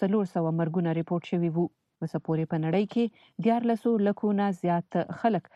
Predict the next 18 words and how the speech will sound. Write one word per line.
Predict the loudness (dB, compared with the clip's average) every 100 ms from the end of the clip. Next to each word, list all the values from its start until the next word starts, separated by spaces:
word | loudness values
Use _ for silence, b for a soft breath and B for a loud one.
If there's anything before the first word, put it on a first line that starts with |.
| b -2
د | 0 2
کرونا | 0 2 2 2
وایرس | 0 -2 -2
نه | -2 -2
متاثره | -2 -4 -2 -2 -2
شوي | -2 -2 b b b -2
او | 0 0
پنځه | 0 0 0 0 0
اویا | 0 0 0
زرو | -2 -2
نه | -2 0
زیاتو | 0 0 -2 -4 -4
خلکو | -4 -2 -4 -2
ژوند | -2 0
د | 0
لاسه | -2 -2 -4
ورکړی | -4 -2 -2
دی. | 0